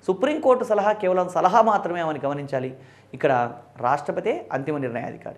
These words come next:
ఆ సలహాను ఖచ్చితంగా పాటించాలన్న నియమం కూడా ఏమీ లేదు.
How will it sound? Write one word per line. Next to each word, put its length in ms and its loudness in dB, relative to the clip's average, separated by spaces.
ఆ 80 -4
సలహాను 360 0
ఖచ్చితంగా 440 0
పాటించాలన్న 640 0
నియమం 260 -6
కూడా 280 2
ఏమీ 220 2
లేదు. 240 -6